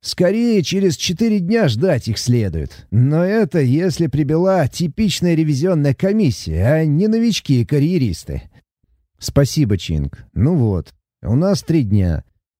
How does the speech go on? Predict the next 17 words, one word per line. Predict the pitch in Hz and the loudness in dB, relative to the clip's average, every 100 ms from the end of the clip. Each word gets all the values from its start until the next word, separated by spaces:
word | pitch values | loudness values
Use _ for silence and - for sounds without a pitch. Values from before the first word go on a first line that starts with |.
| _ 82 | _ -2
За | 104 | 2
это | 135 135 127 | 2 2 0
время | 160 196 135 | 2 2 2
мы | 113 | 2
должны | 113 120 135 | 2 2 2
добраться | 131 127 170 156 127 | 2 2 0 0 0
до | 120 | 2
намеченных | 127 143 131 135 127 | 2 2 2 0 2
мест | 117 117 87 - _ _ _ _ - | 2 2 0 -4 _ _ _ _ -2
и | 104 | 2
закрепиться | 120 123 147 131 202 - 123 | 2 2 0 0 -4 0 2
на | 135 | 2
склонах, | - - 175 151 110 95 | -2 0 2 2 2 0
устроив | 117 - 123 117 104 | -4 0 0 2 0
засады. | 135 - 110 85 73 67 _ _ _ _ _ _ | -2 -2 0 0 -2 -6 _ _ _ _ _ _
Сказано — | - - 185 208 190 190 185 143 - | -14 -2 0 0 0 0 0 -2 -4
сделано. | 90 92 92 107 90 78 76 73 | -2 0 2 2 2 0 0 -2